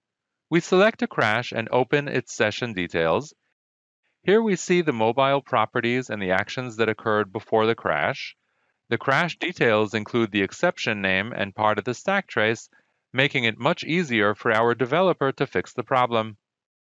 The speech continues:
Now let's look at application performance.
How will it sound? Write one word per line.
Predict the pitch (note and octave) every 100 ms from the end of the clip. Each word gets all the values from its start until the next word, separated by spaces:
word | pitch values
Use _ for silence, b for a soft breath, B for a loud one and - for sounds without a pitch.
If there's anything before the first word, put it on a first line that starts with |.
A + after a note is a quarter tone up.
| _ _ _ _ -
Now | D3+ G3+
let's | A#2 -
look | G#2 G2 A2+
at |
application | G#2+ - B2 - E2 G#2 F#2+
performance. | C3 - D#3+ D#3+ C#3 B2+ - -